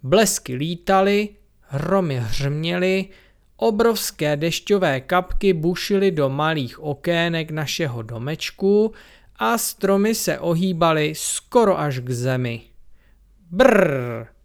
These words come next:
Celý kouzelný les byl náhle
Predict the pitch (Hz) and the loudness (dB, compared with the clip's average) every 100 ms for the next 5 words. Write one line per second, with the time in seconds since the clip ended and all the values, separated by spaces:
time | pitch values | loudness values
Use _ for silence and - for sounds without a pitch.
0 | _ _ _ _ _ - 262 254 233 202 | _ _ _ _ _ 0 4 4 2 2
1 | 196 190 151 160 143 131 123 127 135 160 | 4 4 2 0 0 -2 -2 0 0 -2
2 | - - - - _ _ 135 139 139 147 | -6 -12 -18 -20 _ _ 0 2 2 2
3 | 160 147 123 | 2 0 -2